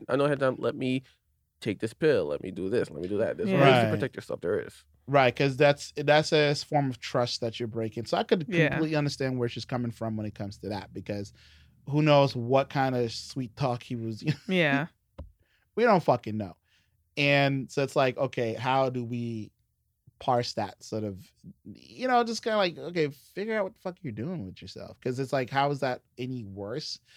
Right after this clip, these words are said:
Speaker 3: than being, like, say, H I V, uh, positive and then you're not telling
Speaker 2: Yeah.
Speaker 3: someone,
Speaker 1: Mm-hmm.
Speaker 3: um, this? So it's like, you know, it could be just, and like I said, like I said, it can lead to cervical cancer in women,
Speaker 2: Yeah, it
Speaker 3: which
Speaker 2: can.
Speaker 3: is deadly.
Speaker 2: Mm-hmm.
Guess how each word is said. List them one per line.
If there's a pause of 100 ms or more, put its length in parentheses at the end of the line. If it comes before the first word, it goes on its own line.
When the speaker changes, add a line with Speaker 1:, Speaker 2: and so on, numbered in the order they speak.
(240)
Speaker 3:
than
being,
like,
say,
H
I
V, (500)
uh, (440)
positive
and
then
you're
not
telling (320)
Speaker 2:
Yeah.
Speaker 3:
someone,
Speaker 1:
Mm-hmm. (440)
Speaker 3:
um,
this?
So
it's
like,
you
know, (240)
it
could
be
just, (100)
and
like
I
said,
like
I
said,
it (220)
can
lead
to
cervical
cancer
in
women,
Speaker 2:
Yeah,
it
Speaker 3:
which
Speaker 2:
can.
Speaker 3:
is (120)
deadly. (200)
Speaker 2:
Mm-hmm.